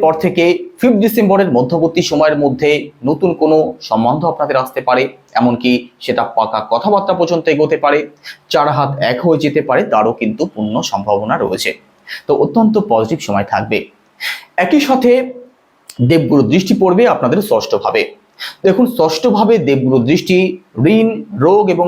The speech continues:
শত্রুর হাত থেকে মুক্তির পথ আপনাদের অবশ্যই দেখাবেন। লোন নিয়ে যারা অত্যাধিক সমস্যার মধ্যে রয়েছেন, লোন মুক্তির পথ কোনোভাবেই খুঁজে পাচ্ছেন না, তাদের জন্য পজিটিভ সময় থাকবে, লোন মুক্তির পথ আপনি অবশ্যই খুঁজে পেতে পারেন। স্বাস্থ্য সংক্রান্ত এমন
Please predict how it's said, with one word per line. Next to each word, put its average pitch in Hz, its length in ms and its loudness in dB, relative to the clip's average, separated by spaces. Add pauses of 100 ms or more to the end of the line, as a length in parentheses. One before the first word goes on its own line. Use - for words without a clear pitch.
(120)
শত্রুর 175 360 0
হাত 180 180 -2
থেকে 170 160 0 (120)
মুক্তির 123 380 0
পথ 147 160 0 (100)
আপনাদের 117 280 -2 (160)
অবশ্যই 104 420 -4
দেখাবেন। 98 320 -6 (960)
লোন 220 180 4 (120)
নিয়ে 233 240 4
যারা 180 160 2 (300)
অত্যাধিক 127 380 0
সমস্যার 120 380 -2
মধ্যে 147 200 -2
রয়েছেন, 143 360 2 (380)
লোন 165 240 2
মুক্তির 156 360 0
পথ 143 140 2 (120)
কোনোভাবেই 113 480 0
খুঁজে 147 240 0
পাচ্ছেন 139 360 -2
না, 135 60 2 (720)
তাদের 170 320 2
জন্য 170 160 2 (160)
পজিটিভ 113 280 0 (100)
সময় 123 260 0
থাকবে, 139 300 0 (280)
লোন 165 200 2
মুক্তির 160 300 -4
পথ 139 220 2
আপনি 123 160 -6 (120)
অবশ্যই 117 360 -2
খুঁজে 135 220 -4
পেতে 127 220 -2
পারেন। 135 200 0 (640)
স্বাস্থ্য 185 320 0
সংক্রান্ত 214 340 0 (260)
এমন 196 140 2